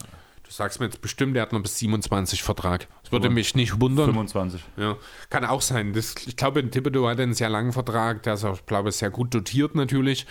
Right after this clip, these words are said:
Speaker 1: äh, bei den Knicks unterschrieben. Aber wir wissen alle, dass Verträge in der Sportwelt nicht mehr wirklich die ganz große Bedeutung haben.
Speaker 2: Ja, also wenn das stimmt, also ich bin jetzt bei Spotrac.
Speaker 1: Es ist naheliegend auf jeden Fall.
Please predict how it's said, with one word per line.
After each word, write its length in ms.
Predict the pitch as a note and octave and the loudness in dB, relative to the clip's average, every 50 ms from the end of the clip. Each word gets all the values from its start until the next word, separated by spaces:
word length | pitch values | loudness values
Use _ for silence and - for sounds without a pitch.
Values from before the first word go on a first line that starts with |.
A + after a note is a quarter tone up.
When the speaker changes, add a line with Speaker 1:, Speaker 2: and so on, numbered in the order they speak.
| - - - - - - - | -14 -14 -14 -14 -14 -10 -4
Speaker 1:
äh, 240 | - A#2 A#2+ A#2 A#2 | 0 0 2 2 2
bei 160 | - A2+ A2+ | 0 0 0
den 140 | A#2+ A#2+ A2+ | 2 2 2
Knicks 220 | A2+ A#2 A#2+ - | 2 0 0 -2
unterschrieben. 680 | B2+ A2 A2 A2 A2 - - - G#2+ G#2+ A2 A2 G2 E2 | -2 0 0 -2 -2 -2 -2 0 -2 0 0 -2 -4 -4
Aber 240 | F#2 G2+ A2 G#2 A2+ | -2 -2 -2 0 0
wir 100 | A#2 A#2+ | 0 2
wissen 240 | C3 B2 - B2+ G#2 | 2 0 2 0 0
alle, 320 | F2+ G2+ A2 B2 C3 B2 | 2 2 2 2 2 4
dass 180 | B2 A#2+ G#2+ - | 2 2 0 0
Verträge 560 | - A#2+ - - G#2+ G#2+ A2+ A2 A#2+ A2 - - G2+ G2+ - - - - - - - | -2 -2 -2 0 2 2 4 4 2 0 0 -2 -8 -10 -12 -14 -20 -20 -20 -16 -8
in 320 | - - B2 B2+ A#2+ A2+ A#2+ | -2 0 2 2 2 2 2
der 100 | B2 G#2 | 0 -2
Sportwelt 720 | - - B2 C3 C3+ C#3 - B2 A#2+ A#2+ B2 A#2 A#2+ A#2+ | 0 0 0 0 0 0 0 0 2 2 2 0 -2 -2
nicht 180 | A2+ G#2 - | -4 -4 -2
mehr 160 | - B2 G#2+ | -2 0 0
wirklich 320 | A2 A2 G2 - G#2+ F#2+ - | 0 -2 -2 -2 -4 -4 -2
die 100 | - G2+ | -4 -2
ganz 260 | - G#2 G2 F#2 - | 0 0 0 0 -2
große 260 | - A2+ G2+ F#2 F#2+ | 0 0 0 0 -2
Bedeutung 440 | F2 F#2+ - F#2 F2+ F2+ F#2 E2+ D#2+ | -4 -2 0 0 -2 -2 -4 -6 -8
haben. 280 | E2 E2 F2 F2 E2 - - - - - - - - - - - - - - | -8 -8 -8 -10 -12 -14 -18 -20 -20 -20 -20 -20 -20 -20 -20 -20 -20 -20 -12
Speaker 2:
Ja, 280 | - F#2 F#2+ F#2 F2+ - - _ - _ - | -6 -4 -2 -2 -4 -6 -14 _ -20 _ -10
also 460 | - F#2 F#2 E2+ F#2 F#2 F2+ F2+ F2+ E2+ E2+ - - - - - - | -8 -6 -6 -4 -4 -4 -4 -6 -8 -10 -14 -18 -20 -20 -20 -20 -16
wenn 400 | - F2 E2+ E2+ F#2 F2+ G2+ G#2+ | -14 -10 -4 -2 -2 -2 0 0
das 360 | G2+ G2 F#2+ - - - - - | -2 -2 -2 -4 -8 -16 -18 -18
stimmt, 440 | - - - - G2+ G2+ G#2+ G2 F2+ | -18 -16 -10 -6 -4 -2 -2 -2 -2
also 200 | F2+ E2+ F2 F2+ | -4 -4 -4 -6
ich 100 | - - | -6 -6
bin 100 | G#2 G#2 | -6 -6
jetzt 160 | G#2 - - | -6 -2 -4
bei 80 | G2 | -4
Spotrac. 720 | F#2+ - - - - G2+ G#2 B2 B2 - - - B2+ - - - - - - _ _ _ _ - - - - - - - - - - _ _ _ - - - - - _ _ _ - - - - - - - - - - | -4 -4 -8 -8 -2 -2 -2 -2 -2 -2 -2 -2 -2 -2 -6 -16 -20 -20 -20 _ _ _ _ -20 -20 -20 -20 -20 -20 -20 -20 -20 -20 _ _ _ -20 -20 -20 -20 -20 _ _ _ -20 -20 -20 -20 -20 -20 -20 -20 -20 -12
Speaker 1:
Es 160 | - - - A2 | -6 -4 -2 -2
ist 160 | G2+ - G2 | -2 -2 -2
naheliegend 580 | F2 E2+ F2+ F#2+ F#2+ G2+ A2 A2+ A#2+ G#2+ G2 | -2 0 0 0 0 0 2 2 2 0 0
auf 140 | G2 F#2+ - | -2 -2 -2
jeden 260 | G#2+ G2 F#2+ G#2+ F#2+ | -2 -2 -2 -2 -4
Fall. 300 | - - G2+ F2+ F2+ G#2 | -4 -2 -2 0 0 -2